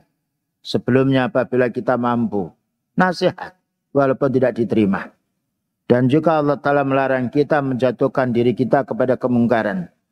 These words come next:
"Wala tulqu bi'aidikum ila tahlukah."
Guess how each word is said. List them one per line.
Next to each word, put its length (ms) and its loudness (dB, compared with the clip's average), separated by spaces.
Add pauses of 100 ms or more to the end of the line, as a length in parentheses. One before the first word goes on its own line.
(220)
"Wala 320 2
tulqu 560 0
bi'aidikum 960 2
ila 240 4
tahlukah." 960 -2